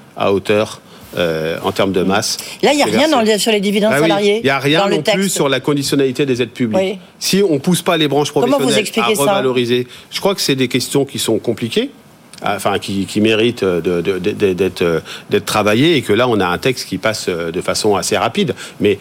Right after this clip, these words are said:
Speaker 1: moi, je demande au gouvernement de ne pas renoncer à une conditionnalité des aides publiques, à ce que les branches professionnelles s'alignent avec des minima qui ne peuvent pas être en dessous du smic.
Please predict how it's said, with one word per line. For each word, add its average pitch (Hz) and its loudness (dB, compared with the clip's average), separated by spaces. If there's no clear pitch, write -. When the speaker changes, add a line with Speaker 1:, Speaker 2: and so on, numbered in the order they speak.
Speaker 1:
moi, 180 2
je 113 0
demande 117 2
au 107 2
gouvernement 110 2
de 139 0
ne 110 2
pas 165 0
renoncer 123 0
à 127 2
une 107 0
conditionnalité 123 0
des 107 -2
aides 101 -2
publiques, 113 -2
à 107 0
ce - -6
que - 0
les 110 2
branches 131 0
professionnelles 117 0
s'alignent 127 2
avec 107 0
des 110 0
minima 117 2
qui 107 -6
ne - -12
peuvent 98 -4
pas 135 0
être 113 -4
en 104 2
dessous 98 -4
du 90 -2
smic. 156 0